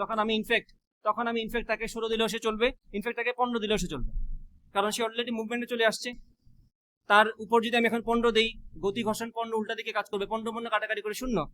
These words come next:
but সে কি গতিশীল না? বল যদি শূন্য হয়, already যদি বেগ থাকে, সে যে বেগ আছে সেই বেগে চলবে। তার মানে দেখা যাচ্ছে বস্তু গতিশীল হয়ে গেলে তার উপর প্রযুক্ত বলের রিকোয়ারমেন্টটা কমে যায়।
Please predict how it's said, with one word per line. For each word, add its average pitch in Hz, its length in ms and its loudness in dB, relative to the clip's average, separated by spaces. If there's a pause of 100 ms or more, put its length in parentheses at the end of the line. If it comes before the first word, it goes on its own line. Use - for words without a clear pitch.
(120)
but 160 120 -4
সে 185 80 -8
কি 208 100 -6
গতিশীল 208 320 -4
না? 294 100 -4 (540)
বল 220 240 4
যদি 262 160 -6
শূন্য 247 260 -6
হয়, 269 300 0 (100)
already 226 260 -4
যদি 262 160 -12
বেগ 226 200 0
থাকে, 208 180 -8
সে 208 140 -6
যে 208 120 2
বেগ 214 140 -4
আছে 220 120 -8
সেই 214 140 -4
বেগে 214 180 -4
চলবে। 208 240 -6 (280)
তার 208 140 2
মানে 233 120 2
দেখা 233 180 4
যাচ্ছে 180 340 0 (240)
বস্তু 208 260 -6
গতিশীল 226 320 -2
হয়ে 214 200 2
গেলে 165 200 -2 (240)
তার 208 180 6
উপর 220 160 -2
প্রযুক্ত 233 320 -10
বলের 233 240 -2
রিকোয়ারমেন্টটা 226 500 0
কমে 190 200 -6
যায়। 117 140 -14